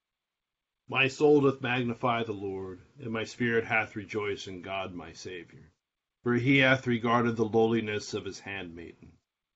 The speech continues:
For behold, from henceforth all generations shall call me blessed.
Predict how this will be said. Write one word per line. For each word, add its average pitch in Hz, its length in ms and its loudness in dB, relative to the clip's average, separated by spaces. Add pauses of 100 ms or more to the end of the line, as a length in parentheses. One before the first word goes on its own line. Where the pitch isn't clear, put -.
(140)
For 131 140 2
behold, 127 760 6
from 117 160 2
henceforth 113 640 2
all 101 340 0
generations 98 800 -4
shall 95 160 -8
call 98 320 -8
me 87 140 -10
blessed. 85 420 -12